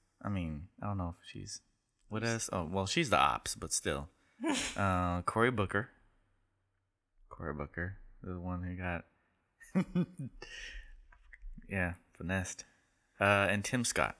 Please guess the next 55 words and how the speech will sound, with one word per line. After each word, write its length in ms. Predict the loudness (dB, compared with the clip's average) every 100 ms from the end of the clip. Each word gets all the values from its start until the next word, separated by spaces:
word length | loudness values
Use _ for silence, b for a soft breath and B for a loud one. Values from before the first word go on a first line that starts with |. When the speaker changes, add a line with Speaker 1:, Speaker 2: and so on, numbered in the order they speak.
| _
Speaker 1:
So 140 | -10 -6
they 160 | -4
introduced 360 | -2 0 0 0
the 60 | 2
bill 200 | 2 4
last 380 | 4 2 2 -2
year 420 | 0 2 -2 -6
to 80 | -6
the 80 | -2
Senate. 420 | 2 4 2 -2 -4
They 120 | -2
approved 420 | -2 0 0 2 4
it. 200 | 2 0 b b b
Speaker 2:
I 140 | -2 0
just 160 | -2
wanna 340 | -4 -4 -4 -6
know 320 | -4 -2 -2
why 260 | -2 -2 -2
it 20 |
was 180 | -4 -8
introduced 600 | -10 -12 -14 -14 -12 -10
last 380 | -8 -8 -10 -18
year. 200 | -20 -20 _ _ _ _ _ _ _ _ _ _ _ _ -8
Speaker 1:
Right? 320 | 0 0 -2 -10
Speaker 2:
<laughs> 60 | _ -2
Speaker 1:
But 120 | 4 6 6
Speaker 2:
Yeah, 240 | 6 6
Speaker 1:
shoulda, 280 | 4 4 6
Speaker 2:
but 100 | 8
Speaker 1:
that 40 | 10
shoulda 20 |
been 60 | 12
Speaker 2:
whatever, 340 | 12 12 12
Speaker 1:
done. 180 | 10 10
Speaker 2:
whatever. 280 | 10 10 10
I'm 160 | 10 10
not 160 | 10
gonna, 200 | 10 6 8
Speaker 1:
Yeah, 160 | 8 10
Speaker 2:
I'm 40 |
not 60 | 6
Speaker 1:
we're, 60 |
Speaker 2:
gonna 120 | 8 6
Speaker 1:
we're 60 | 6
not, 120 | 6
we're 80 | 8
not 80 |
Speaker 2:
dwell. 160 | 10 10
Speaker 1:
asking 200 | 8 4
those 120 | 2
questions. 300 | 4 2 2
Speaker 2:
I'm 100 | -2
not 120 | 0 -2
gonna 140 | -4
dwell. 300 | -6 -8